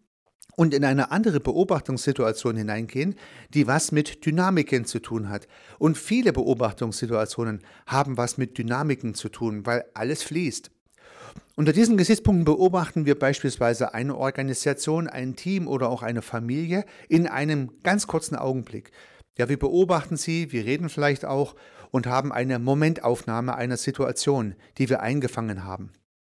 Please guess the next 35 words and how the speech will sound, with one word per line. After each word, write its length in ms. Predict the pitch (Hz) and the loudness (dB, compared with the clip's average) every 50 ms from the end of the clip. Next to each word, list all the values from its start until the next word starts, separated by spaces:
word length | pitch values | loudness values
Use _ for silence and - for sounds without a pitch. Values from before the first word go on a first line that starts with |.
| _ _ _ _ _ _ _ _ - - - - - - - - - | _ _ _ _ _ _ _ _ -20 -20 -20 -20 -20 -20 -8 -2 0
Und 140 | 147 139 131 | 2 4 6
nun 420 | 147 151 143 127 113 104 104 - - | 6 6 6 4 2 -2 -4 -8 -2
können 380 | - 160 165 180 190 185 165 | 2 4 4 6 4 4 2
wir, 240 | 185 202 214 233 233 | 4 4 4 4 2
dürfen 420 | 185 135 107 - - 151 147 190 | 2 -2 -2 0 2 2 4 4
wir 100 | 180 185 | 2 2
vielleicht 300 | 160 - 185 185 180 - | 2 0 0 0 0 0
auch, 260 | 156 165 180 214 196 - | 0 0 0 0 -2 -4
machen 360 | 101 98 117 131 151 175 156 | -4 -2 -2 0 2 2 4
wir 60 | 156 | 4
höchstwahrscheinlich 500 | 165 - - - - 180 180 160 160 - | 2 2 0 -2 -2 -2 -2 -2 -2 -2
auch, 240 | 151 160 175 - - - - - - - - _ _ | 0 0 0 -2 -4 -12 -20 -20 -20 -20 -20 _ _
gewisse 400 | - 139 135 180 185 - 185 170 | 0 2 2 2 2 4 2 2
Konstruktionen 1120 | 165 - - 170 175 170 - - 143 127 - - - - 147 156 185 196 190 185 185 175 - - - - - _ - | 2 0 0 0 0 -2 -2 -2 -4 -4 -2 -2 2 4 6 6 6 6 6 6 4 4 0 -2 -8 -20 -4 _ 4
der 80 | 139 | 4
Bewegung, 560 | 135 135 127 113 139 160 170 165 165 156 147 | 4 4 4 6 8 6 8 6 4 2 2
der 100 | - 135 | 2 0
Dynamik 540 | - - 123 117 120 131 151 165 160 143 - | 0 2 0 2 2 2 2 2 0 0 0
dieser 260 | - 143 127 - 139 | -2 -2 0 2 2
Organisation 800 | 117 117 120 - - 117 104 117 - - 123 113 - - 123 117 | 2 2 0 0 -2 -2 -2 -2 -2 -2 -2 -2 0 -2 -2 -2
ableiten. 560 | 113 120 131 - 113 101 92 95 - - 98 92 98 - | 0 -2 -2 -2 -2 -4 -4 -4 -6 -8 -12 -16 -10 -8
Also 200 | - 110 - 107 | -6 -6 -6 -4
so 180 | - 123 110 - | -4 -4 -4 -4
als 160 | - 113 - - | -4 -6 -2 2
Beispiel, 520 | - 143 175 - - - 170 165 160 156 - - - - - - - - - _ _ - | 4 4 4 4 2 2 4 4 4 4 2 -2 -20 -20 -20 -20 -20 -20 -20 _ _ -4
wenn 360 | 170 139 147 180 185 170 151 | 2 6 6 6 6 4 0
die 220 | - 160 156 156 147 | 0 0 2 2 4
Organisation, 840 | 120 143 143 - 147 139 131 - - 127 120 - - 165 170 165 | 4 2 2 2 2 0 0 0 0 0 0 2 2 4 4 2
die 100 | - 147 | 2 0
ich 100 | 131 - | -2 -2
jetzt 160 | - 139 - - | -4 -4 -2 0
hier 140 | - 131 | -2 -2
gerade 260 | - - 120 127 131 - | 0 0 -2 -2 -2 0
so 140 | - 123 | 2 0
beobachte, 760 | 120 127 113 - 156 165 165 180 165 - - - 165 170 165 | 2 2 2 2 2 4 4 2 0 0 2 2 2 2 2